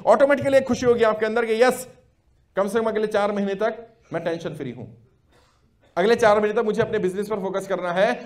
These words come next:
और इन चार महीने में मुझे अपने लिए कमाना है, अगले उन चार महीने के लिए।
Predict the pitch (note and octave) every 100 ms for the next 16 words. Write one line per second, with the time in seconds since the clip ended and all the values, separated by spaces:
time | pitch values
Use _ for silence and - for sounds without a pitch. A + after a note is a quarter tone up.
0 | - G3+ G#3 G3 F#3+ F#3+ G#3 A3+ F#3+ G#3
1 | D#3+ G3+ G3+ G3+ F3+ F#3 F3+ A3 G#3 -
2 | - F3+ G3 A3+ A3+ F#3 F#3+ E3 D#3+ D#3+
3 | E3 D#3+ D#3 C#3+ C#3 -